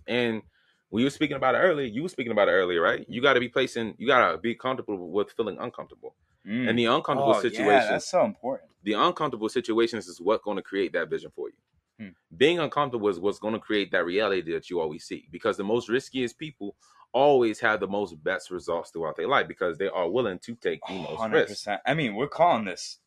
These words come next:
Speaker 2: segment Vision because of that documentary
Speaker 1: You
Speaker 2: that we
Speaker 1: can't have
Speaker 2: just
Speaker 1: vision without risk.
Speaker 2: Regardless of what anyone thinks about the whole Kanye, Kim stuff right now, setting all that aside, looking at this last documentary, it was titled Vision. And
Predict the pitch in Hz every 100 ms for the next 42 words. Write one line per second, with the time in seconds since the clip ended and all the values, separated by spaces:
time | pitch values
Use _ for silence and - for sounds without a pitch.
0 | _ - - 107 92 82 82 120 104 82
1 | 82 - 147 147 95 90 87 95 95 -
2 | 90 131 101 85 80 208 190 185 180 160
3 | 165 156 151 147 180 - - _ 135 143
4 | 151 180 151 - 104 101 90 _ _ 101
5 | 110 110 - 101 98 92 90 82 85 90
6 | 85 - 87 90 87 85 - 87 - 87
7 | 85 82 82 76 82 98 120 _ _ _
8 | _ _ _ _ _ _ _ - - -
9 | 151 117 101 127 139 135 110 - 110 107
10 | 87 - _ _ _ _ - 156 180 131
11 | 101 - 107 110 - 95 - 85 107 98
12 | 78 78 - 120 123 90 78 95 85 73
13 | 67 _ _ _ _ - 113 98